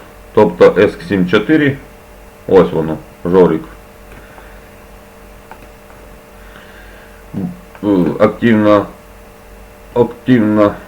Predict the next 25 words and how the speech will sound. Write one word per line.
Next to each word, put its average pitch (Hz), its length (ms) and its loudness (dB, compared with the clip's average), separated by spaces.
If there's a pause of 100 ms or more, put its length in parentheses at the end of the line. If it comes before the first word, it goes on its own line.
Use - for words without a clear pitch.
(120)
активна 104 640 0
секція 95 480 0
буде 90 300 2
Anim 90 380 2
Point. 123 440 0 (920)
Поставимо 98 640 2
ще 92 120 -6
Smart 90 260 -2 (100)
Cover. 90 260 4 (1800)
Цей 107 200 4
тейбл. 82 560 0 (720)
І 117 140 2
склад 98 460 2
Commander. 82 540 0 (400)
Якщо 98 300 0
там 101 260 0
буде 92 520 2
більше 95 580 -2 (540)
у 104 80 -2
складі 101 540 0 (120)
Н 101 160 -4
П 135 180 0
С, 156 140 4 (920)
то - 100 -4
т-, - 140 -12